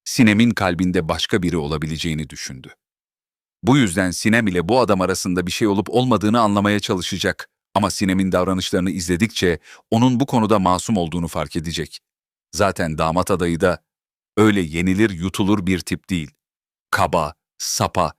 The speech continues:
saçma sapan bir adam. Mukadder ise Metin'den ciddi anlamda korkmaya başlayacak. Mukadder, Sinem'e onun sevgilisi olduğunu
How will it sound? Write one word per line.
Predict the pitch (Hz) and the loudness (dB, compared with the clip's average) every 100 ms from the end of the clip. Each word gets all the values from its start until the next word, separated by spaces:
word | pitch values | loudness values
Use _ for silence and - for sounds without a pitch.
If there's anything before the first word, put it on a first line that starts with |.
| _ - | _ -14
saçma | - 131 - 170 | -6 -6 -2 -2
sapan | 170 156 131 92 | -2 -2 -2 -2
bir | 85 | -4
adam. | 73 71 - _ _ _ _ _ _ | -6 -8 -14 _ _ _ _ _ _
Mukadder | 92 - 107 87 123 | -2 0 0 0 -2
ise | 117 95 | -2 -4
Metin'den | 82 85 98 92 90 | -4 -2 -2 0 -2
ciddi | 80 90 87 123 | -2 -4 0 2
anlamda | 90 85 80 | 2 -2 -2
korkmaya | 85 87 80 95 87 | -4 -4 -4 -2 -2
başlayacak. | 73 - - 71 71 - - - _ _ _ _ _ _ _ _ _ _ _ - | -4 -8 -12 -12 -14 -16 -16 -20 _ _ _ _ _ _ _ _ _ _ _ -6
Mukadder, | 85 98 78 82 107 - _ _ - | -2 0 -2 -2 -2 -6 _ _ -14
Sinem'e | - 107 92 98 | 0 2 4 2
onun | - 92 92 | 0 -2 -4
sevgilisi | - 90 78 85 82 - | -4 -4 -2 -4 -4 -2
olduğunu | 92 73 82 87 156 | -2 -2 -4 -2 -4